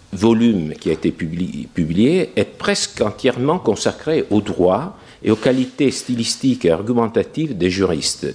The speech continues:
Mais c'est justement l'exception. Alors, les livres des juristes demeurent en dehors également de la notion de litterae latine, c'est-à-dire, suivant la définition de Florence Dupont, qui a déjà été évoquée, des textes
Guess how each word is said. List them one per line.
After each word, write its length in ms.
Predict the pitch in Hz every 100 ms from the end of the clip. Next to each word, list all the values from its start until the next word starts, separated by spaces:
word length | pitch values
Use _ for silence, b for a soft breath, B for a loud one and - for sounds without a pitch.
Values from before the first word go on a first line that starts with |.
| -
Mais 220 | 110 123 -
c'est 180 | 90
justement 420 | 87 85 107 117 98
l'exception. 580 | 80 - - - 71 - - B B B B B B -
Alors, 180 | 123 98 120
les 120 | 147
livres 240 | 214 175
des 140 | 107 110
juristes 440 | 147 180 196 -
demeurent 640 | 101 123 147 143 104 85 135
en 120 | 160
dehors 480 | 139 135 120 98 -
également 480 | 107 110 107 107 92
de 120 | 87
la 120 | 90
notion 520 | 87 101 - 104 90
de 180 | 71 85
litterae 560 | 82 101 - 90 82 73
latine, 640 | 76 - 95 120 135 151 - -
c'est-à-dire, 580 | - - 92 131 131
suivant 340 | - 80 95 92
la 160 | 78
définition 640 | 82 92 - 92 - 98 90
de 140 | 78
Florence 480 | - 80 82 80 78
Dupont, 340 | 76 101 123
qui 160 | - 71
a 100 | - - - -
déjà 380 | 78 87 87 78
été 360 | - - 82
évoquée, 560 | 80 76 73 - 131 156 B B B -
des 160 | 101 -
textes 680 | - 165 160 - - -